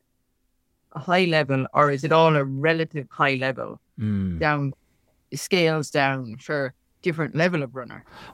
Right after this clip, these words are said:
Speaker 2: Well, if I
Speaker 1: Um,
Speaker 2: could jump in real quick there on that. Training for a marathon while being a mother of three kids, holding a job,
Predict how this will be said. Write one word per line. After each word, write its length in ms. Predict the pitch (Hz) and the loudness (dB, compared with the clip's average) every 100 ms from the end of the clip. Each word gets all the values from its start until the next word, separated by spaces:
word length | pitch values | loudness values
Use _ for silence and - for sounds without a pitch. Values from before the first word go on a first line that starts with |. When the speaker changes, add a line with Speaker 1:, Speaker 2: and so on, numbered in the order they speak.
| - | 2
Speaker 2:
Well, 280 | 196 147 | 4 4
if 220 | 131 147 180 | 2 0 2
I 160 | 175 | 2
Speaker 1:
Um, 60 | 156 | 4
Speaker 2:
could 640 | 190 147 - 208 160 175 | 0 -2 -8 -12 -16 -14
jump 320 | - 135 117 | 0 2 4
in 160 | 127 110 | 4 4
real 240 | 101 107 | 4 4
quick 300 | 98 104 95 | 4 0 0
there 200 | - 95 90 | 2 2 2
on 200 | 87 87 | 2 0
that. 340 | 87 80 80 - | 0 -2 -8 -10
Training 380 | - 131 160 165 | -2 2 4 2
for 160 | - | 2
a 40 | 113 | 2
marathon 540 | 98 101 101 101 90 - | 2 2 0 -2 -4 0
while 300 | 104 95 87 - | 0 2 -2 -2
being 480 | 98 98 95 90 85 - | 2 4 2 0 -6 -4
a 80 | 101 | 0
mother 580 | 92 90 101 90 85 - | 2 4 4 2 -6 -8
of 140 | - 90 | -10 -8
three 240 | - 92 | -4 -4
kids, 640 | 82 - 98 87 85 - - _ _ _ | -2 -2 0 0 -2 -14 -20 _ _ _
holding 520 | - - 101 104 98 87 | -20 -6 0 2 2 0
a 80 | |
job, 760 | 82 - 92 92 95 87 85 82 | -4 -4 -2 0 2 2 0 -6